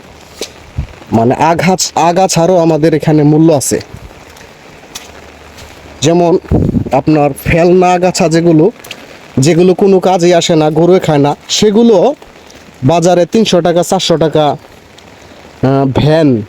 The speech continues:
এক ভ্যান, আহ, আগাছা বিক্রি হয়। তো এই, এটা হচ্ছে বেগুনের জমি। তো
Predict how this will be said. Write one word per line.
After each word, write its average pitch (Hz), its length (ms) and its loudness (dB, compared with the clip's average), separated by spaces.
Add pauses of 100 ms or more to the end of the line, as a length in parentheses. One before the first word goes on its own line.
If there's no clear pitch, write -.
(120)
এক 151 280 0
ভ্যান, 151 260 0
আহ, 127 640 -2
আগাছা 156 420 -2 (520)
বিক্রি 160 340 0
হয়। 113 180 -4 (1080)
তো 160 100 2
এই, 165 160 2 (120)
এটা 160 220 0
হচ্ছে 165 460 0 (380)
বেগুনের 147 460 2 (1080)
জমি। 135 360 0 (4000)
তো 170 240 2